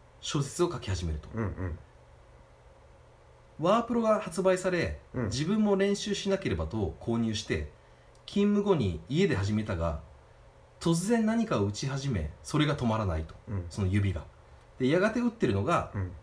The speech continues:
Speaker 1: 小説だと分かったというエピソードもあると。だから無意識に、
Speaker 2: うん。
Speaker 1: ワープロの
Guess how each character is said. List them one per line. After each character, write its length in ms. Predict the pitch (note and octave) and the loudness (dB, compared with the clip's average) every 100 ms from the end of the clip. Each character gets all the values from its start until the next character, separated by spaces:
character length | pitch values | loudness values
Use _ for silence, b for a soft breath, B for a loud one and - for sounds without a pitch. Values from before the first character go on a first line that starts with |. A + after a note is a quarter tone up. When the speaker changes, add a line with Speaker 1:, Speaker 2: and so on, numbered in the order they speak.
| - - | -20 -14
Speaker 1:
小 280 | - F3 E3 | -6 -2 -2
説 240 | E3+ E3 | -2 -2
だ 80 | E3 | 0
と 100 | G#2+ | 0
分 80 | G2 | 0
か 120 | G2+ | -2
っ 80 | - | -4
た 100 | D#2+ | 0
と 100 | C3+ | 2
い 80 | E3+ | 2
う 60 | |
エ 40 | - | 0
ピ 80 | - | -2
ソ 80 | |
ー 60 | E2+ | -2
ド 60 | D2 | -2
も 100 | C#2+ | -4
あ 40 | |
る 60 | C#2 | -8
と。 100 | - - - - | -16 -20 -20 -8
だ 120 | A2+ G#2 | -2 0
か 0 | |
ら 60 | |
無 140 | C3 G3 | 2 2
意 60 | |
識 200 | - - | 0 -2
に、 260 | G2 G#2 C#2+ F#2+ F2+ - G#2 | -2 -2 -4 -4 -6 -6 -6
Speaker 2:
う 60 | |
ん。 20 | |
Speaker 1:
ワ 100 | A2 | -6
ー 20 | G#2+ | -4
プ 80 | A#2 | -4
ロ 80 | |
の 220 | A2+ G#2+ | -2 -4